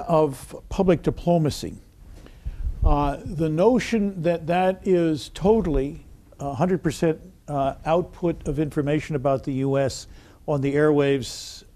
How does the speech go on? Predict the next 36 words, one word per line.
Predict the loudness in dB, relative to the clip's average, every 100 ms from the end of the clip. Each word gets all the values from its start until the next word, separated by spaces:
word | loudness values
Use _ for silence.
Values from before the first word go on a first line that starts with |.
| -10
on | -6 -4 -4
the | -4 -4 0
television, | 2 4 2 2 -2 -4 -12 -20 -14 -8
and | -2
perhaps | 2 2 0 -4
through | -2
the | 0
net, | -2 -2 -2 -8 -20 -20 _ _ _ -6
uh, | -4 -2 -4
maybe | 0 4 4 4
should | 2 0 -2
shift | 2 2 2 -2
a |
little | 0 -2
bit. | -4 -10 -12 _ _
And | -6 -2
my | 2
own | 4 4 4
view | 4 6
is | 6 4 2
that | 0 0 -10 -14 -14 -6 2
U | 6 6
S | 4
centers | 0 2 2 4 2 2
overseas | 2 2 0 0 0 0 -2
for | -2 0
years | 0 0 0 -4 -10 -16 -20 -20 -20 -16
have | -6 -4 -2
garnered, | 0 2 0 -4 -8 -20 -20 -20 -20 -8
uh, | -6 -2
a | 2
great | 6 6
deal | 6 4 4
of | 2 -6 -8
enthusiastic | -6 0 0 2 0 0 -4
attention, | -6 -4 -4 -6